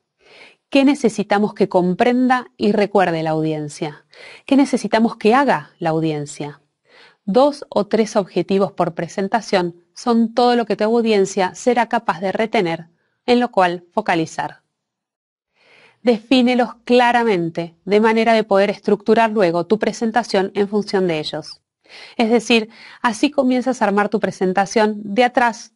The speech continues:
hacia adelante. Y también será a partir de esos objetivos que desarrolles tus mensajes y la historia a transmitir. Entre los objetivos más comunes en presentaciones comerciales, podemos destacar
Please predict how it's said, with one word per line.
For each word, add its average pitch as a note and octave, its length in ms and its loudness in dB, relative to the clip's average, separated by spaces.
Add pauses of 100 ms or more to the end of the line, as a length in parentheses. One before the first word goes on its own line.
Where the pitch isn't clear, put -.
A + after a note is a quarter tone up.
hacia C4 360 0
adelante. D3+ 680 -4 (460)
Y C4 100 2
también B3+ 420 2
será F3 280 0
a F3 60 -2
partir G#3 320 -2
de G#3 60 0
esos G#3 220 -6
objetivos G#3+ 560 -2
que G#3 160 0
desarrolles G#3+ 680 0
tus C4 200 2
mensajes A#3 720 -4
y B3 80 0
la B3 80 4
historia F3 540 0
a F3 100 -2
transmitir. F3+ 680 -4 (1160)
Entre C4+ 280 2
los C#4 160 2
objetivos C#4+ 540 2
más B3 240 0
comunes G3 640 0
en G3 120 -2
presentaciones G3+ 680 -4
comerciales, F3+ 960 -4 (280)
podemos B3 340 2
destacar A3+ 540 -2